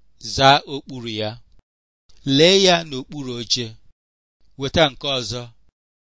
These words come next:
Ụbọchị taa dị mma. Ụbọchị taa mara mma. Taa maka. Anwụ na-acha. Mmiri na-ezo.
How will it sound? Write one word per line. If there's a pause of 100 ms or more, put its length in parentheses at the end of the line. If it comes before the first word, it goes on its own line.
(240)
Ụbọchị
taa
dị
mma. (880)
Ụbọchị
taa (140)
mara
mma. (1080)
Taa
maka. (1080)
Anwụ
na-acha. (1000)
Mmiri
na-ezo.